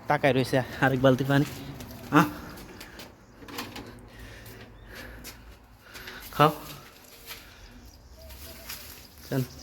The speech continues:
আরেক বালতি দিছি। দেখুন একটা মানে গাধা কি পরিমাণ, কি পরিমাণ পিপাসা লাগছে গাধাটা। দেখুন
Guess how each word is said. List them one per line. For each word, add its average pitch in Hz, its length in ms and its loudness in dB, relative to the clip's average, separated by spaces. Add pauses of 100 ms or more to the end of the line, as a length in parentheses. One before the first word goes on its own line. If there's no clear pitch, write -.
(160)
আরেক 127 220 2
বালতি 127 260 8
দিছি। 131 320 4 (800)
দেখুন 131 240 8 (3000)
একটা 160 380 6
মানে 160 520 8
গাধা 139 220 8 (140)
কি - 80 -4 (120)
পরিমাণ, 170 540 10 (1200)
কি 156 160 6
পরিমাণ 156 400 8
পিপাসা 143 420 2
লাগছে 131 340 2
গাধাটা। 117 340 4
দেখুন 113 300 0